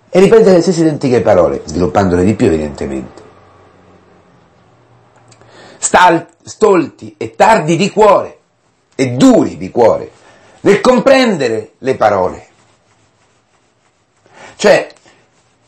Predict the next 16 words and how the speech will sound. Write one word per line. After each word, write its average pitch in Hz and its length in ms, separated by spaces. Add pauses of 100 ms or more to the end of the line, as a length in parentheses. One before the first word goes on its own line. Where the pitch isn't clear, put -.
(380)
questa 240 320
profezia 143 760 (1040)
per 185 180
Gesù 202 500 (420)
è 262 280
importantissima. 220 1000 (1040)
È 214 80
importantissimo 233 800
che - 140
la 165 100
profezia, 180 720
cioè 143 140
che 139 160
queste 208 260
parole 147 340
profetiche, 127 720